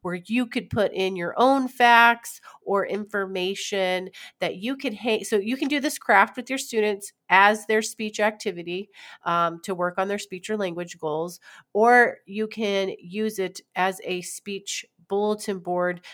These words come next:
to create some awareness about Better Speech and Hearing Month and, and all the things that we, we are experts in, in the, in the things that we treat.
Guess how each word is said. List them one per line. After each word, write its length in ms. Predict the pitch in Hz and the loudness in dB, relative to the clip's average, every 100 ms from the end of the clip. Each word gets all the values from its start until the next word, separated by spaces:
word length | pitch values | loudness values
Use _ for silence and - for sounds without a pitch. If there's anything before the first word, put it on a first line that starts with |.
| _ | _
to 340 | - 208 196 190 | -8 -4 -4 -4
create 460 | - 185 180 - | -6 -4 -4 -6
some 160 | - 196 | -10 -6
awareness 800 | 190 269 339 302 190 165 196 - | -2 2 4 4 2 0 -2 -4
about 400 | 202 196 175 170 | -4 0 0 0
Better 300 | 175 165 165 | -4 -4 -6
Speech 380 | - - 165 - | -10 -14 -14 -10
and 100 | 170 | -12
Hearing 360 | 170 170 170 165 | -6 -6 -4 -4
Month 280 | 156 165 170 | -6 -6 -6
and, 220 | 156 156 - - | -6 -8 -18 -8
and 140 | 175 175 | -4 2
all 280 | 185 214 196 | 4 4 4
the 120 | 196 | -2
things 420 | 196 180 185 175 | -4 -6 -8 -6
that 240 | 165 - 170 | -6 -6 -10
we, 480 | 190 185 180 175 147 - | -10 -8 -6 -6 -8 -10
we 500 | 180 175 170 170 - _ - | -10 -8 -8 -10 -14 _ 0
are 320 | 175 165 - - | 2 2 -2 -6
experts 580 | 175 - - 175 175 165 | -6 -6 -6 -6 -6 -4
in, 200 | 160 160 | -4 -4
in 120 | 151 | -6
the, 180 | 156 151 | -8 -6
in 140 | 175 165 | -6 -6
the 80 | |
things 240 | 165 180 175 | -6 -8 -6
that 160 | - | -6
we 100 | 175 | -6
treat. 440 | 175 - 175 - | -8 -6 -6 -6